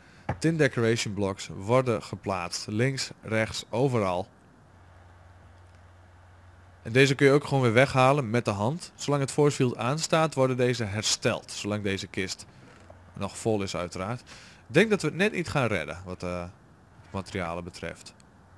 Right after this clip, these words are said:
Je kunt natuurlijk zeggen van, we vullen de rest op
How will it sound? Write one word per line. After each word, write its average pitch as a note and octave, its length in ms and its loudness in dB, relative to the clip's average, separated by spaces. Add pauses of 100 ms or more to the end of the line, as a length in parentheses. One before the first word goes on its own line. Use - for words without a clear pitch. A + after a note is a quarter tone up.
(1200)
Je A#2 60 0
kunt E3 160 2
natuurlijk C3+ 320 2
zeggen A#2+ 260 4
van, A#2 200 0
we A2+ 60 2
vullen A#2+ 260 2
de G2+ 60 0
rest G2+ 280 0
op - 280 -2